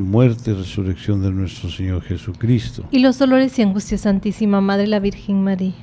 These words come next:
Speaker 1: Siempre santa, indivisible Trinidad, os adoro profundamente. Os amo intensamente, os agradezco perpetuamente por todos y en los corazones de todos.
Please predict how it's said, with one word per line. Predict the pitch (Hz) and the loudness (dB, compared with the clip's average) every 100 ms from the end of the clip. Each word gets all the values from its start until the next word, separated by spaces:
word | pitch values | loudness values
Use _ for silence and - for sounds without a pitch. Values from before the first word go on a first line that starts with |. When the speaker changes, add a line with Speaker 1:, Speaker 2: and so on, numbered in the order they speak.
| - - - - - | -18 -20 -20 -20 -20
Speaker 1:
Siempre | - - 147 139 120 | -8 2 4 4 2
santa, | 107 120 110 101 104 | 0 2 2 2 0
indivisible | 104 101 90 - 104 98 | 2 0 0 0 0 0
Trinidad, | - 101 107 104 | -2 0 2 0
os | - | 0
adoro | 101 95 101 | 0 2 0
profundamente. | 98 92 92 101 98 95 98 92 - - - - - - - | 0 -4 -6 -4 -2 -2 -2 -6 -10 -16 -18 -20 -20 -20 -4
Os | 110 101 | -2 2
amo | 131 131 123 | 2 4 2
intensamente, | 110 123 117 101 107 107 101 - | 0 0 0 -2 0 0 -2 -4
os | 92 | -4
agradezco | 110 98 104 98 - 92 | 0 2 0 -2 -4 -8
perpetuamente | - 98 90 98 90 95 98 85 90 | -4 -4 -2 -4 -2 -2 -4 -4 -6
por | 92 92 | -6 -6
todos | 85 104 95 87 - - - - - - - | -4 -2 -2 -4 -12 -8 -8 -8 -12 -14 2
y | 110 | 4
en | 113 | 6
los | 107 98 - | 4 0 -4
corazones | 110 98 85 - 101 92 85 | -2 -2 -2 -2 -2 -2 -2
de | 87 | -6
todos. | - 131 135 120 117 | -2 2 2 2 -2